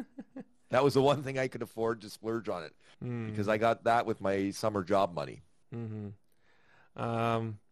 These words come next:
Speaker 2: and I've been cleaning out a lot of the stuff on the desk, starting to do that, and finding all these C Ds that were here with the previous computer before, you know, we moved the other stuff in here. And I'm looking at software like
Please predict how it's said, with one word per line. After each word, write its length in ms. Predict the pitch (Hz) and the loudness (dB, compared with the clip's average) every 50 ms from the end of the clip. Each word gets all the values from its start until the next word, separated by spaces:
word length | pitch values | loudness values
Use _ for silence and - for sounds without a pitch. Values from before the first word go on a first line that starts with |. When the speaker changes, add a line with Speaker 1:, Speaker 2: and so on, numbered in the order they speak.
| _ _ _ _ _ _ _ _ _ | _ _ _ _ _ _ _ _ _
Speaker 2:
and 140 | - 131 131 | -4 -2 0
I've 160 | 131 127 127 | 0 -2 -2
been 160 | 143 143 139 135 - | -6 -6 -6 -8 -4
cleaning 400 | - 196 202 208 202 196 190 185 | 4 6 8 8 8 8 10 10
out 160 | 185 185 175 | 12 12 12
a 60 | 165 | 12
lot 200 | 160 160 170 165 | 12 10 10 10
of 60 | 165 | 8
the 80 | 156 151 | 6 2
stuff 340 | 131 - 170 160 151 - 160 | 2 4 6 4 6 4 0
on 80 | 151 | 0
the 100 | 143 139 | 0 -2
desk, 360 | 127 120 156 156 151 139 - - | 2 4 4 4 4 4 0 -4
starting 400 | - - - 147 151 156 147 143 | -2 4 6 6 6 6 4 2
to 80 | 147 | 2
do 180 | 135 135 135 131 | 4 4 4 6
that, 300 | 127 127 127 131 131 123 | 6 8 8 8 8 6
and 180 | 127 123 113 | 2 -2 -4
finding 400 | - - 139 143 147 147 147 143 | 0 4 6 6 6 6 6 6
all 240 | 135 135 139 143 139 | 8 10 10 10 8
these 500 | 131 139 139 135 127 - - - - - - 120 113 110 - - - _ - - - - - _ | 6 4 2 0 0 -2 -4 -6 -8 -12 -14 -16 -16 -18 -20 -20 -20 _ -20 -20 -20 -20 -20 _
C 380 | - - - - 190 190 185 175 | -4 0 4 6 8 8 8 10
Ds 260 | 180 175 175 160 135 | 10 10 8 8 8
that 240 | 160 160 160 151 151 | 8 8 8 8 8
were 200 | 151 151 147 139 | 6 6 6 6
here 180 | 160 170 165 | 6 6 8
with 160 | 156 151 151 - | 8 6 6 4
the 80 | 147 | 0
previous 600 | - - - 180 185 190 170 180 170 156 139 - | 0 2 2 4 4 4 4 4 6 4 4 2
computer 720 | - - 151 135 - 151 147 139 135 131 131 127 120 - - _ _ _ _ _ _ _ _ _ _ - | -2 -4 -6 -4 -2 0 0 2 4 4 4 2 2 0 -6 _ _ _ _ _ _ _ _ _ _ 2
before, 760 | 127 143 135 - - 165 160 160 160 156 151 151 147 147 147 | 2 2 4 6 8 12 12 12 12 12 12 12 12 12 8
you 80 | 147 139 | 8 8
know, 140 | 131 127 123 | 8 10 10
we 160 | 127 131 131 | 10 8 6
moved 320 | 131 135 139 143 135 127 | 6 6 4 4 4 2
the 140 | 131 135 135 | 4 6 6
other 200 | 131 127 131 127 | 6 6 6 2
stuff 340 | 110 - - 139 127 - - | 2 0 0 0 0 0 -2
in 140 | 131 120 120 | -4 -4 0
here. 440 | 123 143 151 147 139 127 117 - - - - - - - - - - | 2 6 8 10 10 10 8 6 2 -6 -20 -20 -20 -20 -20 -8 0
And 140 | - 135 143 | 4 8 10
I'm 160 | 147 156 156 | 10 10 12
looking 260 | 165 165 160 156 160 147 | 10 10 10 6 4 2
at 80 | 139 - | 2 2
software 600 | - - 156 147 147 139 - - 143 139 135 131 | 6 8 10 10 10 8 8 4 4 6 8 8
like 340 | 127 127 123 117 - - | 10 8 8 8 6 0